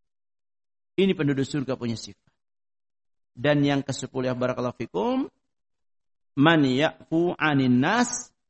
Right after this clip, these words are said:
ya'fullah azza wa jalla anhu." Siapa yang bisa memaafkan kesalahan orang, Allah pun maafkan dia. Yaghfirullah ta'ala liman yaghfiru li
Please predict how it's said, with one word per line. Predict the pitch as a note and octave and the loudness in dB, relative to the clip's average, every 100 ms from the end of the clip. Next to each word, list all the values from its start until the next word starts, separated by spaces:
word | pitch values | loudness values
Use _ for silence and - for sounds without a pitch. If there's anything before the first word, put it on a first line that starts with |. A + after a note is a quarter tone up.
| _ C3+ | _ 0
ya'fullah | F#3 - - C#3+ C#3 F3+ G3 - | 0 0 -4 0 2 2 0 -2
azza | F3+ F3 D3+ C#3+ | 0 2 2 0
wa | |
jalla | B2+ D3 C#3 | 0 0 0
anhu." | - C#3+ B2 B2 A#2 | 2 0 0 -2 -6
Siapa | - E3+ - D3 | -2 0 0 0
yang | C#3+ C#3 | 2 2
bisa | C3 B2+ C3 - _ _ - | 0 -2 -4 -6 _ _ 0
memaafkan | E3+ E3+ E3 A#3 G3+ - D#3 C#3 | 2 2 2 -2 -2 -2 -2 -2
kesalahan | D#3 - D3 C#3 | -6 -2 0 0
orang, | - A#2+ A#3 C#4 C#4 _ _ - | -2 -2 0 0 -4 _ _ 2
Allah | F3+ F3 | 4 2
pun | E3+ D3+ | 0 0
maafkan | D3 C#3 C#3 - C3 | 0 0 -2 0 0
dia. | A#2+ A#2+ G#2 - _ _ _ _ _ _ _ - | 0 0 -4 -6 _ _ _ _ _ _ _ 2
Yaghfirullah | E3+ G#3+ - G#3 G3+ F#3+ G#3 C4+ C#4 - _ | 2 2 2 2 4 4 4 4 2 -4 _
ta'ala | - A3+ A#3 A#3 F3 G3 - F#3 | 4 4 6 4 2 0 -4 -2
liman | F3 F3 | 0 2
yaghfiru | E3 A3+ - F#3 G#3+ B3 | 2 2 0 2 2 0
li | E3 | -4